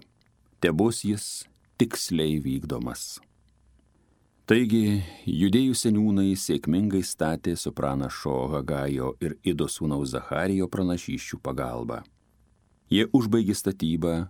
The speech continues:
pradėtą Izraelio Dievo įsakymu ir Kyro bei Darijaus patvarkymu. Pastatė šitos namus iki Adaro mėnesio dvidešimt trečios dienos, šeštaisiais karaliaus Darijaus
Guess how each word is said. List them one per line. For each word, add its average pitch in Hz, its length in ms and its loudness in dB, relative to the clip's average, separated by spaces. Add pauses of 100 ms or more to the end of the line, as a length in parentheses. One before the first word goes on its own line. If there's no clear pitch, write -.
pradėtą 69 480 -4
Izraelio 76 560 -2
Dievo 69 320 -2
įsakymu 73 720 -4 (420)
ir 113 160 6
Kyro 95 480 2
bei 78 220 0
Darijaus 76 580 -2
patvarkymu. 80 720 -4 (960)
Pastatė 127 400 2
šitos 113 380 0
namus 95 640 0
iki 78 380 0 (100)
Adaro 82 480 2
mėnesio 78 480 -2
dvidešimt 73 460 -2
trečios 67 500 -4
dienos, 67 680 -4 (420)
šeštaisiais 104 640 -2
karaliaus 67 500 -2
Darijaus 90 600 -2